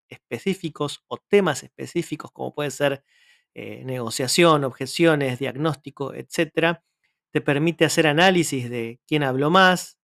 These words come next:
qué preguntas hicieron, y por último, crear una librería de contenidos para que las nuevas personas o las personas actuales de tu equipo puedan entrenarse de manera mucho más rápida, viendo,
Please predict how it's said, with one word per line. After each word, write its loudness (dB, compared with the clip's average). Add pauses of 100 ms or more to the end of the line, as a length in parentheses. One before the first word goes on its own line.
qué 0
preguntas -6
hicieron, 0 (300)
y -8
por 2
último, 0
crear 4 (140)
una 2
librería 2 (180)
de -4
contenidos 0 (340)
para 4
que -2
las 2
nuevas 2
personas -2
o -6
las -6
personas -2
actuales 0
de -2
tu -4
equipo -2 (400)
puedan 4
entrenarse 2
de 2
manera 0
mucho -2
más -2
rápida, -2
viendo, 0